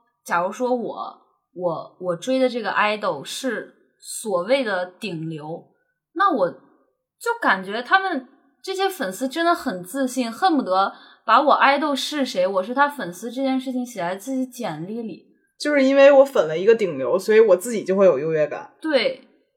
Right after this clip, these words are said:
Speaker 1: 就是这种优越感真的太奇怪了，而且会经常去 diss 别人家，就，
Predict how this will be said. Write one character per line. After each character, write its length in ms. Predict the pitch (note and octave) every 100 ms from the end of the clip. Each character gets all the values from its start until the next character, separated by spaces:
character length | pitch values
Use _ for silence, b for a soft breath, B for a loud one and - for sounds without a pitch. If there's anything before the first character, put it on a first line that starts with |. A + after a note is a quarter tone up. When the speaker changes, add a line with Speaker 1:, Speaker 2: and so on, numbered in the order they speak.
| _ -
Speaker 1:
就 120 | E4+
是 140 | C#4+
这 160 | C4+ F#4
种 200 | C4+ A3+
优 240 | C#4+ E4
越 180 | F4+ D#4
感 200 | A#3 F#3
真 120 | A#3
的 100 | B3+
太 260 | B3+ D4 A#3
奇 240 | - F3+
怪 220 | F#3 G3+
了， 80 | E3
而 180 | - A#3+
且 160 | C#4 B3
会 200 | C4+ C4+
经 260 | D4 D#4
常 300 | D4 G#3 F#3+
去 240 | A3 C#4 B3+
diss 500 | - F#4 C4 - F#3
别 200 | D#3+ F3+
人 220 | B3 A#3+
家， 320 | G3 C#3 D3 -
就， 280 | D#4+ C#4